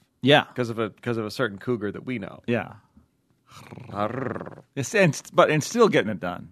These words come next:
Speaker 2: Still getting it done.
Speaker 1: Day in,
Speaker 2: <laughs>
Speaker 1: day out.
Speaker 2: Day
Speaker 1: Just, you know, that, it's really, it's ins-, it's awe-inspiring.
Speaker 2: It is.
Speaker 1: You know, I mean, like, Madonna's fifty.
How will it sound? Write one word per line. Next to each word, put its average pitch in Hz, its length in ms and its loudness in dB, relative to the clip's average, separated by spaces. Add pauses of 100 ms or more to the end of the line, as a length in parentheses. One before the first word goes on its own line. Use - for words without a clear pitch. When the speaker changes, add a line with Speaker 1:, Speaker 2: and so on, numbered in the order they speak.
Speaker 2:
Still 160 360 0
getting 131 220 0
it 101 140 -6
done. 98 180 -8
Speaker 1:
Day 165 480 8
in, 151 280 -2
Speaker 2:
<laughs> - 20 -14
Speaker 1:
day 135 260 6
out. 113 80 6
Speaker 2:
Day 143 260 4 (600)
Speaker 1:
Just, - 440 4 (160)
you 190 100 2
know, 220 200 6
that, 226 240 6
it's - 220 6
really, 214 420 4
it's - 220 -2
ins-, 151 220 2
it's 139 260 -2
awe-inspiring. 117 920 0 (520)
Speaker 2:
It 151 160 -6
is. 113 280 -10 (380)
Speaker 1:
You - 80 -4
know, 254 160 4
I - 20 2 (160)
mean, 247 140 4
like, 247 220 4
Madonna's 226 580 4
fifty. 196 600 -4